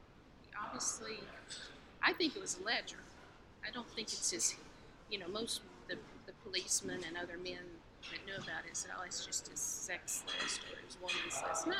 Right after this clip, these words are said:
it's a ledger. I always say, if a, if a guy is, uh, dealing drugs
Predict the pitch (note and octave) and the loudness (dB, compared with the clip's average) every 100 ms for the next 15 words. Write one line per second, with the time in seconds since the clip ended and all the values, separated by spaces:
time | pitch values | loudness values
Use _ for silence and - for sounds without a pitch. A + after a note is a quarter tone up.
0 | - F4+ F#4 E4+ - - C#4 C4 A#3+ - | 4 0 -2 -2 -2 -2 4 6 6 4
1 | - - - - - - - - - - | -2 -6 -8 -10 -12 -12 -10 0 4 4
2 | - - - D#3+ - E4 - - - - | 2 0 -2 0 0 -4 -10 -12 -12 -12
3 | - - D#3 D#3 - - D#3 D#3 - - | -10 -2 0 0 -4 -4 2 2 2 0
4 | C#3 - - - - - - - - - | -6 -8 -12 -14 -16 -10 -10 -10 -12 -14
5 | - - - - C3+ - D3 C3 B2+ C3+ | -16 -18 -14 -4 0 2 2 2 4 4
6 | - - D4+ A#4 F4+ - G3+ F3 E3+ F3+ | 4 8 8 10 8 8 8 8 6 0
7 | G3+ F#3+ - G3+ F#3+ C#4 G4 F#4+ - - | 0 -2 2 2 6 6 6 8 8 6
8 | - - - - - - - A3 G#3+ F3+ | 2 -2 -4 -4 -4 -6 2 2 2 2
9 | F#3+ E3 F3+ - - - | 2 2 2 4 4 4